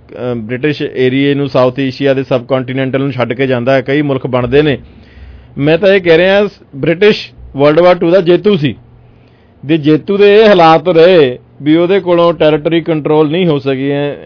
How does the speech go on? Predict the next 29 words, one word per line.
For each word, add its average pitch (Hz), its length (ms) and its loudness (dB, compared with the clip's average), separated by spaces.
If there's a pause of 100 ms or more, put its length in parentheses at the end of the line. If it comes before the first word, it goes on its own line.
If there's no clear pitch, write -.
(360)
and 156 200 -6 (580)
ਉਹ 165 80 2
ਉਹਨੂੰ 180 200 2
ਛੱਡ 160 220 0
ਕੇ 175 140 2
ਜਾਣਾ 160 260 2
ਪਿਆ। 135 240 0
ਤੇ 160 140 -6
ਜਿਹੜਾ, 170 520 2 (120)
ਜਿਹੜਾ 151 360 2
ਹਾਰੀ 135 440 2
ਧਿਰ 185 200 0
ਆ, 160 320 2
ਉਹਦਾ 185 220 2
ਕੀ 175 140 -2
ਬਣਨਾ? 123 300 -2
ਮੈਂ 131 140 -2
ਤਾਂ 147 100 0
ਇਹ 151 60 -2
ਗੱਲ 147 140 0
ਕਹਿਣਾ 139 220 -4
ਵੀ 175 100 -2
ਜੰਗ 143 280 -4
ਲੱਗਦੀ 147 300 -2
ਹੈ 160 60 0
ਚੀਨ 139 300 -6
ਤੇ 147 100 -2
ਭਾਰਤ 139 340 -2
ਦੀ, 135 240 -2